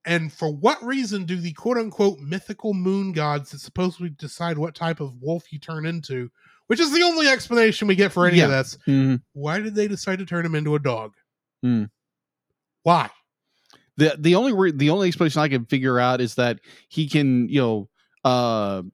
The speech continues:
Speaker 2: bring the two groups together. That's the only reason I can think of.
Speaker 1: And if, and if you had given me, like, a weird prophecy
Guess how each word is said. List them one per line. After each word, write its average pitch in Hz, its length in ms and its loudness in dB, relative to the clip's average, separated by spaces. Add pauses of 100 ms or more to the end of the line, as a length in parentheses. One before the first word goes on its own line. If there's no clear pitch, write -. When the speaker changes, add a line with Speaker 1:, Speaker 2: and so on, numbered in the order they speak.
(120)
Speaker 2:
bring 143 460 0
the 147 100 0
two 143 200 -2
groups 131 320 -2
together. 101 440 -4 (600)
That's 147 160 2
the 165 100 -4
only 185 280 6
reason 165 300 4
I 143 80 4
can 131 120 0
think 123 200 -2
of. 95 300 -8 (120)
Speaker 1:
And 202 220 2
if, 196 220 2 (500)
and 202 140 2
if - 160 -4
you 240 80 0
had 202 160 -4
given 277 340 -2
me, 220 120 -4
like, 196 280 -2
a 156 320 -4
weird 185 560 -2
prophecy 208 880 -6